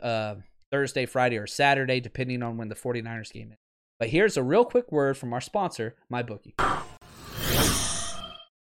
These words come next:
Unless you've been living under a rock, you know the N F L and the N B A, they're back. They're in full swing, which can only mean one thing. It's a winning season at MyBookie.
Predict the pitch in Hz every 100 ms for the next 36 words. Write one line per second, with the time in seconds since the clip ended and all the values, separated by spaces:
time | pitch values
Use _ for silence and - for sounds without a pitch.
0 | _ _ _ _ 131 151 202 262 233 220
1 | 196 170 139 156 180 170 156 156 143 117
2 | 110 107 - - 131 202 226 196 120 113
3 | 117 120 160 185 143 110 104 107 - -
4 | - 113 113 123 170 175 139 113 113 -
5 | _ 120 120 120 107 - - 110 113 -
6 | 175 214 - 165 127 131 123 - 120 127
7 | 139 135 127 123 120 113 98 98 - -
8 | _ _ _ 117 120 110 131 170 180 180
9 | - 147 139 139 - 113 117 - 117 110
10 | 107 104 - -